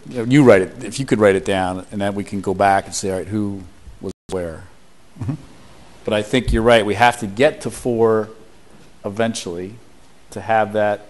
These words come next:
Speaker 1: majority support the nomination, which we all agreed would be putting everybody's name into it. When we, when we agree to put everyone's name into nomination,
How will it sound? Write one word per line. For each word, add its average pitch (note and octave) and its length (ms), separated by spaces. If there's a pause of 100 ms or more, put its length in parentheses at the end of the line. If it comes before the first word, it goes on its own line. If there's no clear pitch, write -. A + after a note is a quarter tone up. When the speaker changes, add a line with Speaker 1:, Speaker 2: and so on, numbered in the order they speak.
Speaker 1:
majority G#2+ 720 (1160)
support A#2 720
the G#2+ 100
nomination, G#2+ 640
which G2 180
we G#2 100
all G2+ 160
agreed G2+ 280
would F#2 120
be G2 100
putting F#2+ 320
everybody's F#2+ 460
name F#2 220
into D2+ 300
it. A#1+ 80 (1200)
When A2+ 120
we, A2 120
when A2 200
we G#2+ 140
agree B2+ 260
to C#3 80
put - 160
everyone's A#2 320
name A#2+ 240
into G#2+ 160
nomination, G#2 800